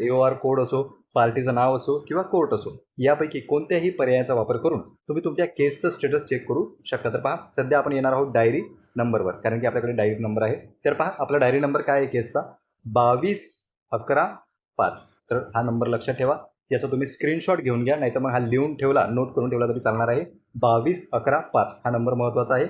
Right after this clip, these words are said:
आपल्या केसची स-, सद्यस्थिती जाणून घेण्यासाठी. नंतर पहा, डायरी न-, इयर जे आहे ते दोन हजार चोवीसच आहे. अ, या ठिकाणी आपल्याला कॅप्चा फिल करायचा आहे, पण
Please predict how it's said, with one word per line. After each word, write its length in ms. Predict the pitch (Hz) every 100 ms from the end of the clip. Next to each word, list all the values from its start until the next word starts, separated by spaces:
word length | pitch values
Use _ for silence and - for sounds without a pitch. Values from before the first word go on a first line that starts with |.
| - - -
आपल्या 340 | 117 - 143
केसची 540 | 147 - 131 127 -
स-, 160 | 147 -
सद्यस्थिती 800 | 113 - - 110 110 123 131 127
जाणून 280 | 117 110 170 - - _
घेण्यासाठी. 340 | 127 127 110 127
नंतर 200 | 143 170
पहा, 160 | 156 170 - _ _
डायरी 280 | 117 127 151
न-, 280 | 156 135 120
इयर 260 | 123 147 156
जे 120 | 160
आहे 140 | 151
ते 60 | 151
दोन 140 | 127
हजार 120 | 120 123
चोवीसच 420 | 131 117 117 123
आहे. 120 | 127 - - _ 117
अ, 40 | 113 113 117
या 80 | 135
ठिकाणी 240 | 143 147
आपल्याला 280 | 143 143 147
कॅप्चा 260 | 127 - 151
फिल 180 | 143 143
करायचा 300 | - - 135
आहे, 80 | 165
पण 260 | - 170